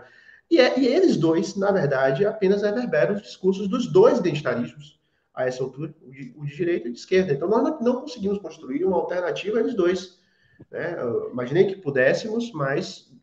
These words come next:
perdi-, nos perdemos no caminho, ou alguma coisa deu errado, e, de fato, não foi, não foi construída essa alternativa como um discurso nacional. Agora, tem um outro ponto. Então, esse é um ponto que eu acho que é a dificuldade,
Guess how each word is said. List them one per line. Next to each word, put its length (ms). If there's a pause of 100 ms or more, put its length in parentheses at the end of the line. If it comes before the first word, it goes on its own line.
perdi-, 220
nos 120
perdemos 420
no 100
caminho, 460 (320)
ou 120
alguma 280
coisa 200
deu 140
errado, 500
e, 400
de 120
fato, 360
não 80
foi, 360 (200)
não 80
foi 160
construída 480
essa 140
alternativa 520
como 200
um 40
discurso 680
nacional. 600 (340)
Agora, 260
tem 80
um 80
outro 260
ponto. 280
Então, 140
esse 100
é 40
um 80
ponto 280
que 80
eu 60
acho 160
que 80
é 20
a 260
dificuldade, 720